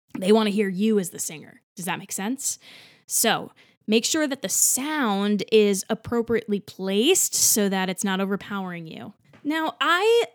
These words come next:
tried when I was, I remember doing my college audition self-tapes, and I remember trying it with the Blue Yeti microphone at the time, um,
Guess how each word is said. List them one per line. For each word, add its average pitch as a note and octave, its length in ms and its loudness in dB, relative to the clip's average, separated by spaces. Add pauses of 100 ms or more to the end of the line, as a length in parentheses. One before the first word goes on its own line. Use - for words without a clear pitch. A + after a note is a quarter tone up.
(180)
tried A#3 880 2
when G#3 260 2
I G#3+ 220 2
was, G#3+ 500 4
I - 60 -2
remember A#3 320 4
doing G3 360 2
my F3 360 0
college F3 360 -6
audition E3+ 440 -4
self-tapes, G3+ 560 -4
and G3 120 -2
I G3+ 60 -2
remember C#4+ 300 2
trying F#3+ 580 -4
it G3+ 160 -2
with F3 400 -6 (480)
the A#3 100 10
Blue A3 320 4
Yeti F#3+ 300 2
microphone F#3+ 540 0
at G#3 160 -2
the G#3+ 80 -2
time, F#3 880 0 (400)
um, F3+ 340 2